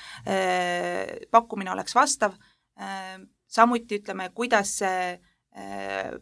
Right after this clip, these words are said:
pakkumine üles ehitada ka hinna mõttes, mida seal täpsemalt hinnatakse, ehk siis kõik need dokumendid iseenesest on hankedokumendid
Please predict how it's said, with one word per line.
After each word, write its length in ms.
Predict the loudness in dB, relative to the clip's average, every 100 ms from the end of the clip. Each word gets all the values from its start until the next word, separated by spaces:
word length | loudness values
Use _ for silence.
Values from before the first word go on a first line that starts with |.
| _ _ 0
pakkumine 440 | 2 0 -4 0
üles 240 | 2 2 0
ehitada 340 | -6 -6 -6
ka 100 | -6 -2
hinna 280 | 0 4 4
mõttes, 320 | 2 0 0
mida 240 | 2 4 4
seal 140 | 2 2
täpsemalt 400 | 0 0 -4 -6
hinnatakse, 520 | -6 -6 -6 -8 -6 -6
ehk 120 | -8
siis 180 | -10 -4
kõik 240 | -2 0
need 160 | -2 0
dokumendid 540 | 0 0 0 -2 -8 -6
iseenesest 580 | -2 0 0 -2 -4
on 100 | -4 0
hankedokumendid 880 | 0 0 -2 0 2 2 2 -2